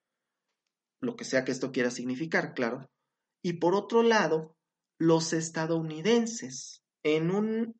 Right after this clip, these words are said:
intento que tristemente fue más exitoso, de erradicarlos por completo. Aún a pesar de esto, continúa Bonfil Batalla, algunos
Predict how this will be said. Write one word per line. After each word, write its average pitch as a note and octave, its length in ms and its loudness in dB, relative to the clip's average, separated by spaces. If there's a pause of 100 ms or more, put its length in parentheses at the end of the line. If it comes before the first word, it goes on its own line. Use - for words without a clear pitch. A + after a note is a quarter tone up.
(120)
intento G3+ 1160 2
que D#3 220 0
tristemente F#3 600 -2
fue D#3 140 -4
más D#3 180 -2
exitoso, G#3 680 0 (340)
de F#3 320 2
erradicarlos D#3 800 0
por C3 140 -8
completo. - 500 -10 (680)
Aún G#3+ 220 6
a D#4+ 80 4
pesar G3 320 0
de F#3+ 140 4
esto, F#3 380 -2
continúa D3+ 920 0
Bonfil C3+ 320 -2
Batalla, D3+ 600 2 (220)
algunos G#3+ 720 2